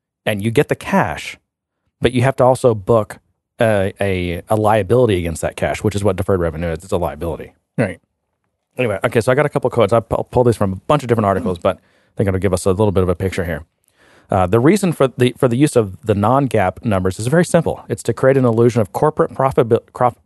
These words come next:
Speaker 1: profitability where one does not exist. Um, but as the Wall Street Journal calculates, it's not just shareholders who enjoy the illusion that their investment is doing better than in reality. It is corporate executives themselves who are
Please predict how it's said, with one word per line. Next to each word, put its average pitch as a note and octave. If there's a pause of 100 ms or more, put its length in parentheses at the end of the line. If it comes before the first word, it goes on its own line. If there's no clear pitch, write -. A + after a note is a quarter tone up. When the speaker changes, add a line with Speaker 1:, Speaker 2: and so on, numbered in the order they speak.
Speaker 1:
profitability B2+
where G#2
one G2+
does G2
not F#2
exist. A2+ (680)
Um, G#2
but G#2+
as A#2+
the A2+
Wall G2+
Street G#2+
Journal D#3
calculates, G#2
it's -
not B2+
just A2
shareholders G#2+
who G#2+
enjoy G2
the F#2+
illusion F#2+
that F#2+
their G2+
investment G2
is G2+
doing G2+
better F#2 (320)
than A2
in F2+
reality. E2+ (2000)
It C3
is B2
corporate D#3+
executives B2
themselves A2
who B2
are G#2+